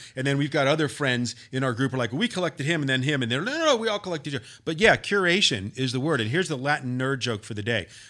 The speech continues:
The Roman Catholic Church, their curia, that, that just means care. So we get the word care. So you wanna take care to curate and build around you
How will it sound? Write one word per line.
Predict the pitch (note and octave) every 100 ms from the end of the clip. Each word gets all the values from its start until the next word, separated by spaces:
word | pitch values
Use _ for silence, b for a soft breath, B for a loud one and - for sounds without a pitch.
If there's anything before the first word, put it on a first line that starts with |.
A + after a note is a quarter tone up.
| B
The | B2+
Roman | B2+ E3 D#3
Catholic | D3 D3 C#3+
Church, | - C#3 C3+
their | A#2+
curia, | G#2+ - - C#3 D3+ E3 F#3+ - B B _ -
that, | E3 F3
that | G#3
just | G#3 -
means | G#3+ F3+
care. | - F3+ G#2+
So | D3
we |
get | D3+ D3+
the |
word | D3 D3 -
care. | F#3 F2+
So | -
you | C3 D3
wanna | F3+ D3+
take | - D#3 C#3+ - _ -
care | - F#3+ D3 G2 F#2 B2+ B B B -
to | C#3 B2+ B2 B _ -
curate | - G3 G#3+ C#3+ G#2+ A2+ - B B
and | B2+ B2 A2
build | D3+ E3+
around | D#3+ C#3 C3+ C#3
you | C3+ C#3